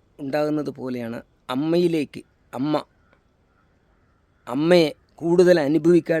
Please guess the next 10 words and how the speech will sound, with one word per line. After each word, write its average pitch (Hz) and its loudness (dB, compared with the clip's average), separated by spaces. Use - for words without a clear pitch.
നിങ്ങൾ 143 -2
ശ്രമിക്കുമ്പോൾ, 110 -10
അമ്മ 160 -2
എന്ന് 180 0
പറഞ്ഞാൽ 165 0
അമ്മയുടെ 160 -2
ഏറ്റവും, 175 -6
ഏറ്റവും - -4
പ്രത്യക്ഷമായ 147 -4
ശക്തമായ 151 -4